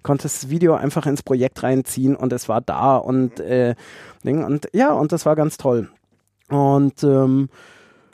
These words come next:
Speaker 1: wo wollte ich hin?
Speaker 2: Äh, wir wollten gerade, wie du vor zwanzig
Speaker 1: Ach,
Speaker 2: Jahren
Speaker 1: ja, ja,
Speaker 2: angefangen
Speaker 1: genau.
Speaker 2: hast.
Speaker 1: Also so fing ich auch an, ja.
Speaker 2: Ja.
Speaker 1: Also, ähm,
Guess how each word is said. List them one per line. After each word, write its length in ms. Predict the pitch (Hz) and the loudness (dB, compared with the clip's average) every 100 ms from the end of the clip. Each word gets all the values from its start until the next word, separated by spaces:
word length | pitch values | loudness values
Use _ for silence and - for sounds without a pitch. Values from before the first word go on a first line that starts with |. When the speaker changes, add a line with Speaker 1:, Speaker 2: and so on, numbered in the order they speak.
| _ _ _ _ _ - | _ _ _ _ _ -10
Speaker 1:
wo 120 | 123 | -4
wollte 220 | 127 - | -4 -6
ich 100 | 110 | -8
hin? 180 | 127 220 _ _ _ _ | -6 -6 _ _ _ _
Speaker 2:
Äh, 520 | 101 110 104 101 101 101 | -2 2 4 2 0 -4
wir 140 | 107 | -2
wollten 520 | 120 175 165 160 156 | -2 -2 -4 -6 -6
gerade, 920 | - - 131 165 156 151 147 147 143 - | -8 -2 2 4 2 0 0 0 -2 -8
wie 300 | 143 147 139 | -10 -10 -8
du 160 | 143 | -8
vor 160 | - 131 | -8 -6
zwanzig 420 | 143 135 127 - | -4 -4 -4 -4
Speaker 1:
Ach, 40 | 165 | 0
Speaker 2:
Jahren 240 | 254 240 | 2 2
Speaker 1:
ja, 60 | 226 | 4
ja, 80 | |
Speaker 2:
angefangen 380 | 165 160 151 147 | 4 6 4 4
Speaker 1:
genau. 180 | 196 214 | 4 4
Speaker 2:
hast. 80 | 156 | 4
Speaker 1:
Also 220 | 160 170 | 4 2
so 180 | 165 226 | 2 0
fing 180 | - 240 | -2 -2
ich 140 | 214 | -2
auch 160 | 208 - | -4 -6
an, 220 | 339 196 | -4 -4
ja. 80 | 98 | -2
Speaker 2:
Ja. 220 | 104 220 | 0 0
Speaker 1:
Also, 420 | 151 151 156 160 | 0 0 2 2
ähm, 380 | 139 147 147 147 | 0 -2 -2 -4